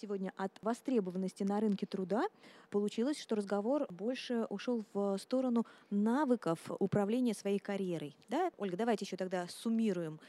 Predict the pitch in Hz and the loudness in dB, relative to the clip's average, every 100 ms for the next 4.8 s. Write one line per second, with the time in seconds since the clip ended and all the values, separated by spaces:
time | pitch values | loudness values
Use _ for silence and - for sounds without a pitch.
0 | - 190 190 185 - 180 190 196 170 - | -10 -4 -2 -2 -2 0 0 0 -4 -6
1 | 165 170 156 190 - 208 208 185 165 175 | -8 -8 -6 -6 -4 -4 -2 -4 -4 -6
2 | - 175 180 185 - 233 370 269 196 196 | -6 -4 -2 -2 -2 0 0 0 -4 -6
3 | 190 - 175 - 185 220 226 180 - 170 | -6 -6 -8 -8 -8 -4 -2 -2 -4 -8
4 | 190 - 170 165 156 151 160 165 | -8 -6 -6 -6 -10 -8 -8 -8